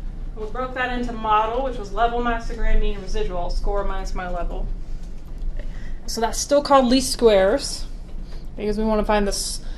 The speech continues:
the regression equation, when we're doing regression, that makes the smallest residual. Okay, so that's the least part. Squares, 'cause it's all squared.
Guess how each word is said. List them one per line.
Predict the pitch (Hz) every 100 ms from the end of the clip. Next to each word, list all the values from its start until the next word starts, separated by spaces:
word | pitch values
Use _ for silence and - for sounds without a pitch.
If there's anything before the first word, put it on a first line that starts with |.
| - -
the | 220
regression | 220 214 254 294 320 294
equation, | 277 262 233 220 220 262 -
when | 226
we're | 208
doing | 202
regression, | 196 196 190 202
that | 196 208
makes | 220 -
the | -
smallest | 208 - 247 240 240 240 247 247 - - - - - -
residual. | 202 196 247 196 180 180 - 175 - - - - - - - - - - - - - - - -
Okay, | - -
so | - 208
that's | 196
the | - 214
least | 214 208 -
part. | - 202 202
Squares, | - - 240 240 233
'cause | 233 208
it's | 202
all | 196
squared. | 190 185 175